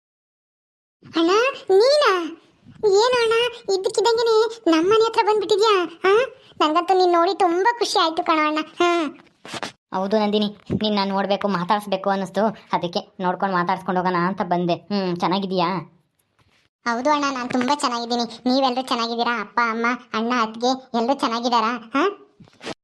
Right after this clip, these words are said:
Speaker 2: ಹ್ಞೂ ನಂದಿನಿ, ಎಲ್ರೂ ಚೆನ್ನಾಗಿದ್ದೀವಿ.
Speaker 1: ಹೌದು ಅಣ್ಣ, ಆ, ಇಲ್ಲಿಗ್ ಬಂದಿದ್ಯಲ್ಲ, ಅಪ್ಪ ಅಮ್ಮನಿಗೆ ಗೊತ್ತಾ? ಅಣ್ಣನಿಗೆ ಗೊತ್ತಾ, ದೊಡ್ಡ ಅಣ್ಣನಿಗೆ?
Speaker 2: ಇಲ್ಲ ನಂದಿನಿ, ಅವ್ರಿಗೆ ಯಾರಿಗೂ ಗೊತ್ತಿಲ್ಲ. ಅವ್ರು ಯಾರೂ ಮನೇಲಿ ಇರ್ಲಿಲ್ಲ, ಅತ್ತಿಗೆ ಒಬ್ರೇ ಇದ್ರು. ಅವ್ರಿಗೆ ಗೊತ್ತು ಅಷ್ಟೇ ನಾನು ಇಲ್ಲಿಗೆ ಬರೋದು, ಹೇಳ್ಬಿಟ್ಟು ಬಂದೆ.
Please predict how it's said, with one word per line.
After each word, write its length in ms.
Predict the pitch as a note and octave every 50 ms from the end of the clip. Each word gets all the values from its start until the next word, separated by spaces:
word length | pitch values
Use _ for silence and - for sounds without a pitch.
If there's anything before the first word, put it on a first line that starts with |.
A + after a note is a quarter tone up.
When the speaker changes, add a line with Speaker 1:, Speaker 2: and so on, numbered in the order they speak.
| _ _ _ -
Speaker 2:
ಹ್ಞೂ 120 | - A3+ B3+
ನಂದಿನಿ, 480 | C4 B3+ B3+ B3+ B3+ B3 B3 B3 - -
ಎಲ್ರೂ 240 | G#3 F#3+ F#3+ G3 A#3+
ಚೆನ್ನಾಗಿದ್ದೀವಿ. 680 | A#3 - G#3+ G3 G3+ G3 G3 F#3 F#3 F3 F3 F3+ - - - _ _ - - - _ _ -
Speaker 1:
ಹೌದು 200 | B3 C#4+ D#4 F4+ E4+ C#4 D4+ E4 D#4+ - - - - -
ಅಣ್ಣ, 100 | C4 D4 F4+ F#4 D#4 C#4 B3+ B3+ - - - -
ಆ, 40 | C#4+ C#4+ C#4 C4+ C4+
ಇಲ್ಲಿಗ್ 180 | C#4+ D4 C#4+ B3+
ಬಂದಿದ್ಯಲ್ಲ, 440 | B3+ C#4+ D#4+ F#4+ E4+ F#4+ F#4+ F#4 E4+ D4 D#4+ F4 - - - -
ಅಪ್ಪ 180 | A#3 A#3 - F4+
ಅಮ್ಮನಿಗೆ 280 | F4+ F4+ F#4+ F#4 E4+ C4+
ಗೊತ್ತಾ? 580 | C4+ C#4 C#4 - F4+ D#4 C4 C#4 E4 C#4 A3+ - - _ -
ಅಣ್ಣನಿಗೆ 340 | - B3 C4+ D#4+ F4 F4+ D#4+
ಗೊತ್ತಾ, 240 | D4 D4 D4 D4+ C4+
ದೊಡ್ಡ 200 | B3 A#3+ A#3+ C#4+
ಅಣ್ಣನಿಗೆ? 600 | D#4 E4 D#4+ D#4 A#3+ A#3+ A#3+ D#4 D4 A#3 A3 A3+ - - - - - D#4 - _ _ _ _ _ _ -
Speaker 2:
ಇಲ್ಲ 160 | F#3+ F3 F#3+ G3 G3
ನಂದಿನಿ, 300 | G3+ F#3+ F#3+ G3 G3 F#3
ಅವ್ರಿಗೆ 340 | F3+ - - F3 E3 F3
ಯಾರಿಗೂ 260 | E3 E3 F3 F#3+ G3 F#3+
ಗೊತ್ತಿಲ್ಲ. 340 | F#3+ F#3 F3 - G3 F#3+ - -
ಅವ್ರು 140 | G3 F#3+
ಯಾರೂ 200 | F#3 E3+ F#3 A3
ಮನೇಲಿ 280 | A3+ G3 F3 F#3 F#3+ F#3+
ಇರ್ಲಿಲ್ಲ, 220 | F#3+ F3+ F#3 F#3+ F3+ -
ಅತ್ತಿಗೆ 240 | F3+ F3 G3 G#3
ಒಬ್ರೇ 360 | G3+ F#3 F3 F3 F#3+ G3+ G3+ F#3+
ಇದ್ರು. 240 | F3 F3 F#3 G3 B3 - - - - - - F3
ಅವ್ರಿಗೆ 640 | E3+ F3 F3 F3+ F#3+ G3+ F3 F3+ F#3+ - - -
ಗೊತ್ತು 260 | F3+ F3 F3+ - G3
ಅಷ್ಟೇ 220 | E3+ E3 - G3 F#3
ನಾನು 160 | F3 E3+ F3
ಇಲ್ಲಿಗೆ 200 | E3+ E3+ E3+ F3
ಬರೋದು, 280 | F3+ F3 F3 F3 E3+
ಹೇಳ್ಬಿಟ್ಟು 600 | D#3+ - _ - F#3+ F#3+ G3 F#3+ F#3+ F#3 F#3 F#3 F3
ಬಂದೆ. 260 | F3+ F3+ F#3 F3+ F3